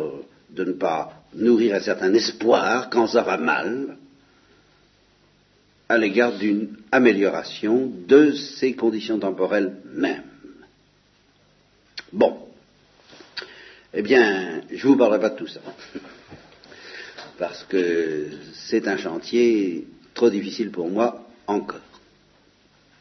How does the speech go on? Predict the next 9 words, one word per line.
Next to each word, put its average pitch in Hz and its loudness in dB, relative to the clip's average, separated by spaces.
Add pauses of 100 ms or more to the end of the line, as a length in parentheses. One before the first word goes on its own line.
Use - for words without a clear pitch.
(1120)
Je 101 -2
vous 123 4
dirai 117 6
deux 110 4
mots 143 6
sur 127 0
l'histoire 110 0
de 95 0
l'Église, 104 -4